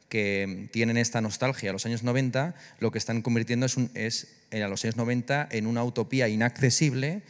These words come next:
para criticar el presente. Y a mí no me parece del todo mal, siempre y cuando se den cuenta de que el pasado es irrecuperable y que para mantener la tradición hay que traicionar a la tradición. Traición y,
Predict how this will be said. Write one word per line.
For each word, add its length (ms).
para 200
criticar 400
el 80
presente. 580
Y 160
a 40
mí 120
no 40
me 120
parece 300
del 100
todo 180
mal, 380
siempre 300
y 20
cuando 260
se 140
den 100
cuenta 300
de 100
que 60
el 80
pasado 260
es 140
irrecuperable 800
y 80
que 100
para 420
mantener 400
la 100
tradición 600
hay 160
que 160
traicionar 880
a 100
la 100
tradición. 540
Traición 380
y, 80